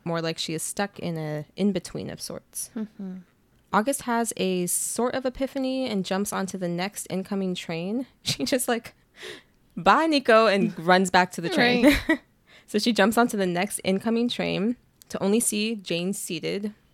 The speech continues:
Speaker 1: like she never left her, which is impossible 'cause she did not teleport. She literally just,
Speaker 2: Yeah.
Speaker 1: like, yeah.
Speaker 2: She's just still on the queue.
Speaker 1: She's like, "What the fuck? Like, <laughs> something is sus." <laughs>
Speaker 2: Right.
Speaker 1: <laughs>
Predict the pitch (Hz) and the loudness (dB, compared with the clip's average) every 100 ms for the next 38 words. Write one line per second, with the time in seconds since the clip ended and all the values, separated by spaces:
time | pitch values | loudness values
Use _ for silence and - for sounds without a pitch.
0 | _ 170 165 - 165 - 190 247 - - | _ -6 -6 -4 -6 -4 -4 -4 -6 -14
1 | - _ _ _ _ _ 175 175 175 180 | -14 _ _ _ _ _ -8 -6 -4 2
2 | 220 - 127 - - 156 180 - 214 185 | 2 0 -10 -10 -6 -2 -2 -2 -2 -2
3 | - 156 - 156 156 156 151 147 147 196 | -2 -6 -6 -10 -10 -10 -10 -10 -4 -2
4 | 165 170 - _ _ _ - - 165 - | -2 -6 -14 _ _ _ -20 -8 -6 -6
5 | - _ _ - 202 196 - - 196 190 | -8 _ _ -12 -4 -2 -2 -4 -2 -2
6 | - 175 175 175 185 190 - - 214 185 | -2 -2 -2 -4 -8 -10 -12 -10 -6 2
7 | 302 349 175 160 262 262 233 202 285 247 | 4 4 2 0 2 2 2 6 6 6
8 | 285 - - 269 202 208 180 202 - 277 | 6 8 8 8 6 6 4 2 2 2
9 | - 302 294 247 240 226 - - | 2 0 0 0 0 -4 -12 -8